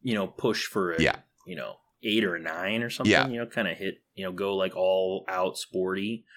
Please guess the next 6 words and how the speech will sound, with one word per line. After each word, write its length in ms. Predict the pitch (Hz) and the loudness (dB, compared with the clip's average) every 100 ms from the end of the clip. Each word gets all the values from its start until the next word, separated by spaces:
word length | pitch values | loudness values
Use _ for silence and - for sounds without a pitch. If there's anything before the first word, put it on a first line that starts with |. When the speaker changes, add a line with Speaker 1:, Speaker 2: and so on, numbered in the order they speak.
| - | 0
Speaker 2:
Correct. 460 | 104 71 53 - - | 4 4 2 -2 4
Speaker 1:
And, 180 | 139 | 4
and, 540 | 131 139 123 117 113 - _ _ _ _ - - - _ - 113 | 4 4 6 6 4 2 _ _ _ _ -16 -16 -16 _ -6 0
uh, 40 | |
I 60 | 117 | 6
guess 480 | 143 131 - - | 6 6 2 -2